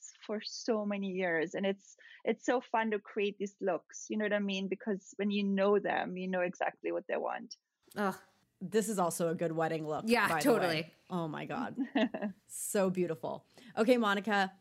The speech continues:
Speaker 3: what's your must-have makeup product in your kit?
Speaker 1: <sighs> Blunder cover. <laughs>
Speaker 3: Knew it,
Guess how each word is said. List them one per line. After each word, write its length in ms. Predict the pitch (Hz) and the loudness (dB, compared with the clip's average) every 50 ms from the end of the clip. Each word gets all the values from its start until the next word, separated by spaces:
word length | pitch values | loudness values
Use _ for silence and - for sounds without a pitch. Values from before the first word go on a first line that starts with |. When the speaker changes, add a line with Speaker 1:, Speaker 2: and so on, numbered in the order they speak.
| _ _ _ - - - | _ _ _ -20 -18 -2
Speaker 3:
what's 220 | - 220 269 262 269 | 2 2 2 4 2
your 100 | 330 302 | 4 4
must-have 580 | 262 240 226 247 240 - - 277 262 247 220 | 6 6 6 4 2 0 0 2 2 2 4
makeup 360 | 214 214 208 208 - 208 - - | 4 2 2 4 4 2 2 2
product 420 | - 180 185 180 170 170 170 - | 2 4 4 4 4 2 0 -2
in 80 | 180 170 | -4 -4
your 100 | 147 143 | -4 -6
kit? 320 | - - 180 - - - - _ _ _ _ _ _ _ - | -6 -6 -4 -4 -4 -6 -10 _ _ _ _ _ _ _ -4
Speaker 1:
<sighs> 440 | - - - - - - _ _ - | -4 -4 -4 -6 -10 -16 _ _ 2
Blunder 380 | 254 233 254 453 554 - 302 - | 2 4 4 2 -2 -4 -4 -6
cover. 720 | - - 254 226 220 226 240 233 233 233 226 226 226 226 240 - 330 - - | -6 -4 -4 -4 -2 0 0 2 2 2 0 0 0 -2 -2 -2 -4 -6 -8
<laughs> 840 | 440 359 - 508 466 - - 453 - - 339 349 - 381 - 277 190 | -4 2 4 4 4 4 4 2 4 4 2 2 2 0 -2 -2 -4
Speaker 3:
Knew 440 | 202 - 220 226 240 254 254 240 233 | -4 -2 4 6 8 8 8 8 8
it, 220 | 226 220 220 - | 8 6 6 6